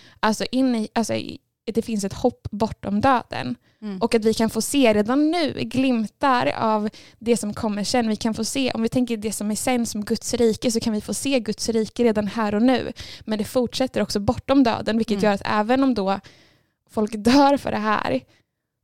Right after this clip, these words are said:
Speaker 1: så, alltså, de valde ju att dö för det för att de visste att det var värt det och att de visste att det inte var slutet, liksom.
Speaker 2: Mm.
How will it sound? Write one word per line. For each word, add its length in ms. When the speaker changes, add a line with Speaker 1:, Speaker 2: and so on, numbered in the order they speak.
Speaker 1:
så, 240
alltså, 180
de 140
valde 300
ju 60
att 120
dö 180
för 160
det 60
för 80
att 40
de 120
visste 300
att 80
det 60
var 80
värt 280
det 80
och 80
att 60
de 80
visste 180
att 40
det 40
inte 140
var 60
slutet, 460
liksom. 420
Speaker 2:
Mm. 180